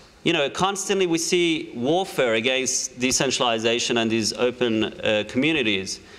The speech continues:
in the news, but at the same time, these things are happening, so they're not really helping their own cause. And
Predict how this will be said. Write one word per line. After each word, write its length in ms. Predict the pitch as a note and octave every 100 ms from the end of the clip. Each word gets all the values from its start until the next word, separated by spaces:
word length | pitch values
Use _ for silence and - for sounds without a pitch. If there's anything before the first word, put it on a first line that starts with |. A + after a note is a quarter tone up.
| - - - - -
in 220 | C#3+ B2
the 60 | C3
news, 380 | D#3 G3+ D3
but 120 | B2 C3+
at 100 | C3+
the 80 |
same 300 | C#3 G3 F3+
time, 320 | E3 G3+ D#3+ C3+
these 240 | A3+ B3
things 260 | - C#3 A#2+
are 140 | G#2+
happening, 540 | A2 G#2+ A2 G#2 G2+ -
so 140 | -
they're 120 | E3 G3
not 160 | G#3+
really 180 | F#3+ D#3
helping 340 | B2+ D#3+ E3
their 160 | C#3+ C#3
own 200 | C3+ B2
cause. 580 | - G3 D3+ A2 G#2 - - - - - - -
And 400 | - D3+ D#3 D#3